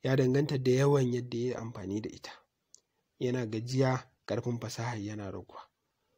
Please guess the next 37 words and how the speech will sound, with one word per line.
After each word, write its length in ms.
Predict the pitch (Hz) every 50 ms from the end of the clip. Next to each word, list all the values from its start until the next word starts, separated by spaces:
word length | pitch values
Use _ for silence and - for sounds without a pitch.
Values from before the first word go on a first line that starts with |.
| _ _ -
Umar 280 | 117 113 123 127 127
ya 220 | 120 120 117 117 120
san 180 | - 131 120 123
haka, 240 | 123 123 - 117
shi 180 | 117 - 117 113
ya 100 | 113 113
sa 140 | - - 117
ya 120 | 104 101 98
sa 160 | - 110 104
shi 120 | - - -
a 80 | 120
cikin 320 | - - - - 117 113 113
littafin 460 | 110 - - 123 117 110 - 95 85
kankara. 360 | - - 101 - - - - - - _ _ _ _ _ _ _ _ _ _ _ _ _
Tabbas 300 | 143 143 156 147 135 131
ba 140 | 123 117 117
zai 100 | 117 104
iya 200 | 95 104 104 101
fita 300 | - _ - 117 117 113
ba 80 | 113 107
har 340 | - - - - 127 131
sai 180 | 131 - 135 127
sanda 300 | - - 131 131 123 113
kankarar 440 | - 107 104 - - 117 117 110 -
ta 100 | - 113
daina 220 | 113 113 113 113 107
sabunta 500 | - - 110 104 110 104 98 - - -
kanta. 360 | - 104 101 101 - - - _ _ _ _ _ _ _ _ _ _ _ _ _ _
Kuma 200 | - 127 127 127
ya 140 | 127 123 120
riga 180 | 120 120 120
ya 220 | 123 123 123 127 127
mayar 220 | 135 135 135 131
da 100 | 131 123
jikin 360 | 120 120 117 - - 123 120 117
Umar 300 | 120 117 117 117 117 113
haske, 540 | 107 110 117 117 - - - 127 123 127